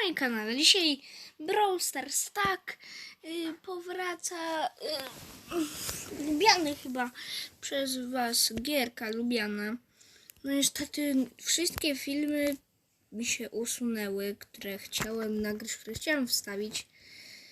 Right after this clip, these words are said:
Kolejny raz nagrywam. No, blokowałem tyle postaci, jak widzicie. Zagramy sobie Rose'ą. Spróbujemy dzisiaj może odblokować Zadymę. Możliwe, że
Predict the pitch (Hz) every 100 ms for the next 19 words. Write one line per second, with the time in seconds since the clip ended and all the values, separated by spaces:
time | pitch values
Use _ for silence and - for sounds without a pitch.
0 | - - _ 262 285 320 285 269 285 285
1 | 254 233 233 226 226 247 254 285 311 311
2 | 302 302 - 269 - 277 269 269 277 277
3 | 269 262 - 262 247 240 - 208 - 214
4 | 220 233 220 226 - 202 - - - -
5 | - - - - 240 254 262 254 240 233
6 | 233 262 294 285 226 220 214 220 233 -
7 | - 262 302 285 269 285 - 285 285 277
8 | 247 247 - 311 294 269 269 - 226 226
9 | 220 - - - - - - _ - 285
10 | 330 339 294 240 226 233 - _ _ _
11 | _ - _ _ _ - 311 269 247 247
12 | 226 233 220